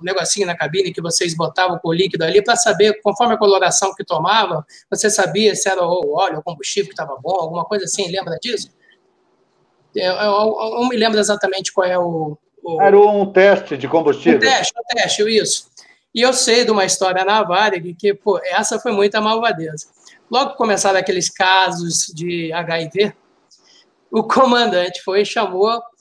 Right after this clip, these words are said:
Speaker 1: e sabia que aquilo ali ficava em qual cor? Azulado? Eu não sei qual é a cor exata, eu sei que
Speaker 2: Ele, quando tem água, ele fica ave-, avermelhado, uma coisa assim.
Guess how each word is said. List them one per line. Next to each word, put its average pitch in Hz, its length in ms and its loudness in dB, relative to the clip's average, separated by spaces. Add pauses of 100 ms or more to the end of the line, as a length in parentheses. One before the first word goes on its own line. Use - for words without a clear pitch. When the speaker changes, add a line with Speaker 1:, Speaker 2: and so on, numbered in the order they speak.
(240)
Speaker 1:
e 220 100 -4
sabia 214 420 0
que 233 80 -4
aquilo 247 220 -2
ali 240 120 0
ficava 277 260 -4
em - 40 -10
qual 269 200 -2
cor? 196 180 2
Azulado? 180 600 0
Eu 202 60 -2
não 233 100 -8
sei 233 220 -4
qual 202 160 -2
é 185 60 -4
a 185 40 -4
cor 185 200 -6
exata, 196 380 -2
eu 202 40 -6
sei 220 160 -6
que 233 200 -12
Speaker 2:
Ele, 175 300 -2
quando 208 340 6
tem 185 280 4
água, 190 360 6
ele 190 140 6
fica 185 400 4
ave-, 160 160 0
avermelhado, 139 1080 6
uma 110 160 -4
coisa 113 280 -6
assim. - 180 -18